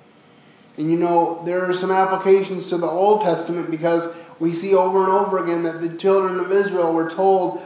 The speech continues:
by God, "If you do this, I will bless you, but if you don't do this, then I will punish you." He didn't punish them because he wanted to just be this horrid, venge-, vengeful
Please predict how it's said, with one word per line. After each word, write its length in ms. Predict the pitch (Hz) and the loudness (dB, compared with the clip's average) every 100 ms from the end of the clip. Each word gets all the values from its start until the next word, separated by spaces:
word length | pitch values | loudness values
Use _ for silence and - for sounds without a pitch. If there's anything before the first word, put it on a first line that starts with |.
| - | -6
by 220 | 165 175 | -2 2
God, 420 | 190 190 180 - - - | 6 6 6 0 -6 -10
"If 100 | 175 | -8
you 140 | 190 208 | -6 -6
do 280 | 170 226 233 | -4 -2 4
this, 380 | 226 240 214 | 10 10 10
I 140 | 208 208 | 6 6
will 180 | 208 208 | 6 6
bless 380 | 214 226 226 | 6 6 4
you, 400 | 214 208 165 165 - | 2 0 -2 -2 -2
but 120 | 190 | 0
if 160 | 202 208 | 2 2
you 60 | |
don't 260 | 220 226 233 | 4 4 4
do 140 | 226 | 0
this, 480 | 220 214 208 208 - - - - | 0 2 2 0 -10 -16 -20 -12
then 380 | 180 196 196 190 - | -2 0 2 0 -2
I 180 | 170 | 0
will 200 | 202 202 | 2 2
punish 440 | 190 - 208 214 208 | 2 0 2 2 0
you." 280 | 180 156 156 - - | -2 -2 -4 -12 -8
He 100 | 226 | 0
didn't 280 | 247 247 220 | 2 2 0
punish 340 | 220 220 214 | 0 2 2
them 200 | 208 202 | 2 0
because 360 | 190 196 196 190 | 0 0 2 2
he 80 | 196 | 2
wanted 640 | 190 190 196 196 180 - - - - | 4 4 4 4 2 -2 -12 -18 -18
to 100 | 180 | -6
just 280 | 202 196 | -4 -4
be 80 | 202 | -4
this 260 | 202 190 - | 2 2 2
horrid, 460 | - 202 202 196 | 0 2 4 2
venge-, 260 | 196 196 202 | 2 0 0
vengeful 840 | 202 196 196 196 196 190 185 180 - | -6 -2 0 0 -2 -6 -6 -8 -12